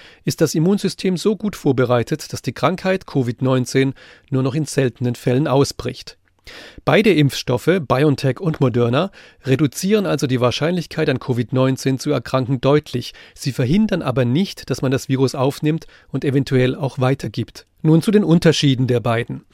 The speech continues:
Die Lagerung des Moderna-Impfstoffs ist mehrere Monate bei minus zwanzig Grad möglich. Das schafft eine normale Gefriertruhe. BioNTech dagegen benötigt minus siebzig Grad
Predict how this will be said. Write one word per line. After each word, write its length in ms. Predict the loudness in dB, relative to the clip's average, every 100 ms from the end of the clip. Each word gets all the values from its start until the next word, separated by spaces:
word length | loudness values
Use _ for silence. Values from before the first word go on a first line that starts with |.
| -20 -10 -2
Die 80 |
Lagerung 500 | 2 2 4 4 4
des 160 | 2 2
Moderna-Impfstoffs 1000 | 2 4 4 4 2 0 0 0 -2 -10 -12 -6
ist 240 | -6 0
mehrere 340 | 2 2 2
Monate 480 | 2 2 0 0 0
bei 180 | 2 2
minus 460 | 2 2 2 -2 -4
zwanzig 460 | -4 -2 -4 -6
Grad 320 | -2 -2 0
möglich. 420 | -2 -4 -8 -12 -16 _ -4
Das 120 | -2
schafft 240 | -2 -2
eine 140 | -2 2
normale 420 | 2 2 0 -2
Gefriertruhe. 800 | -4 -4 -2 -2 -2 -4 -4 -8 _
BioNTech 520 | -2 0 2 0 -2 -2
dagegen 460 | -2 0 0 0
benötigt 420 | -2 -2 -2 -4 -2
minus 300 | 0 0 -2
siebzig 480 | -6 -6 -6 -6
Grad 340 | -6 -6 -6